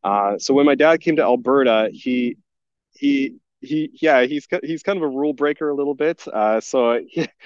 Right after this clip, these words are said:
he, he did teach me, uh, a few things, but he's not, uh, like, a very, like, definitely not a professional hunter, if that makes sense. He's, he, he really enjoys it, but,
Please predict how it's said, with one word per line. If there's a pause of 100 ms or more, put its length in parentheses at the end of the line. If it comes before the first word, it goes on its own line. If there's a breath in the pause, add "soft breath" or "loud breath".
(140 loud breath)
he,
he
did
teach
me,
uh,
a
few
things,
but
he's
not,
uh,
like,
a
very, (200)
like,
definitely
not
a
professional
hunter,
if
that
makes
sense.
He's,
he,
he
really
enjoys
it,
but,